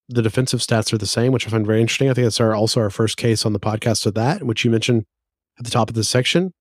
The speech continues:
She's not really getting any defensive benefits. She's just getting more attack benefit. So the Jarkai is a little bit higher with the eight. But then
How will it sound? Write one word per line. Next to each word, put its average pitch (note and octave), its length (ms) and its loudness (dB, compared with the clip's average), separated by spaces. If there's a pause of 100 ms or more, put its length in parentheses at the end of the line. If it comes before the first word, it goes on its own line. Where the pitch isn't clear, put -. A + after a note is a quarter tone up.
(140)
She's - 160 -8
not A2 160 0
really A2 220 0
getting A2 320 0
any G#2+ 260 0
defensive A2 460 -2
benefits. A#2+ 340 0
She's A2+ 180 -2
just - 140 -4
getting G#2 300 0
more G#2 420 2 (440)
attack A2+ 440 -2
benefit. F3+ 480 -2
So B2 160 0
the G#2 180 0 (360)
Jarkai A2 380 0
is G2+ 100 0
a A2 40 0
little G#2+ 80 2
bit G2 120 -2
higher G#2+ 340 2
with G#2 160 -4
the - 140 -6
eight. A#2 260 2 (840)
But B2+ 200 -2
then C3 440 2